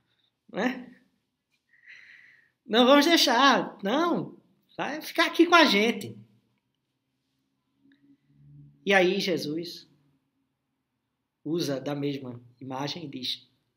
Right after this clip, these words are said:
"Pedro, tu és pedra de tropeço. Sai-te daqui, Satanás. Tu és o adversário do projeto." Satã é exatamente isso, o adversário do projeto.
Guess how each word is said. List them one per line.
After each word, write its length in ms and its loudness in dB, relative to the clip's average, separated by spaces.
"Pedro, 360 0
tu 100 -6
és 200 -2
pedra 640 0
de 80 -10
tropeço. 800 2
Sai-te 460 4
daqui, 360 -2
Satanás. 840 -12
Tu 120 -2
és 180 2
o 60 -2
adversário 760 -4
do 80 -18
projeto." 540 -20
Satã 420 -4
é 60 -2
exatamente 640 -8
isso, 200 -12
o 40 -4
adversário 720 -10
do 80 -20
projeto. 560 -20